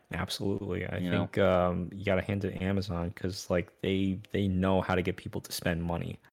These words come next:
Speaker 1: and, you know, get people to stay on a platform and
Speaker 2: And
Speaker 1: just
Speaker 2: just
Speaker 1: encourage
Speaker 2: get v-,
Speaker 1: people
Speaker 2: yeah.
Speaker 1: to spend more.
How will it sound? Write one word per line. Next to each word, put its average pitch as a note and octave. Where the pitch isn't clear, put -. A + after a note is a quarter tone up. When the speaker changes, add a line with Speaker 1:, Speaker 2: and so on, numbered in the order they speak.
Speaker 1:
and, F2+
you F2+
know, D#2+
get F2+
people -
to -
stay E2+
on D2+
a C#2
platform E2+
and F2
Speaker 2:
And G#2
Speaker 1:
just G2
Speaker 2:
just A2
Speaker 1:
encourage G#2+
Speaker 2:
get -
v-, E2+
Speaker 1:
people -
Speaker 2:
yeah. A2+
Speaker 1:
to G#2
spend F2
more. F#2